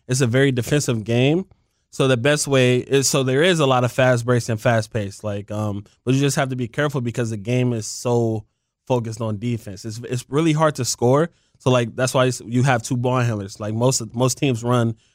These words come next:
two people who are used to playing point guard or who can make plays. So we got Mo. That's what went into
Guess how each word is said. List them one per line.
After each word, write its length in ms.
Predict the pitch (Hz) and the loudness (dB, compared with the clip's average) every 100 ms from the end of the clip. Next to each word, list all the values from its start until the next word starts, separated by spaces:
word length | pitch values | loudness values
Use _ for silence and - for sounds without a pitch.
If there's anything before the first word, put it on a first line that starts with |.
| _ | _
two 160 | - 156 | 0 2
people 320 | 160 143 127 | 2 0 0
who 80 | 131 | 2
are 100 | 117 | 2
used 260 | 117 185 | 2 2
to 60 | - | 0
playing 240 | - 135 | 0 0
point 240 | 123 127 117 | 2 0 2
guard 300 | 117 110 107 _ _ | 2 2 -2 _ _
or 120 | 120 | 0
who 100 | 135 | 2
can 140 | 131 123 | 0 -2
make 180 | 110 | -2
plays. 320 | - 117 95 - | -2 -2 -2 -6
So 120 | 107 | -4
we 160 | 123 | 0
got 180 | 139 120 | 2 2
Mo. 200 | 120 123 | 2 2
That's 280 | 117 120 - | 2 0 -2
what 180 | 113 110 | -4 -2
went 140 | 120 | -2
into 400 | 113 - 110 107 | -4 -4 -4 -4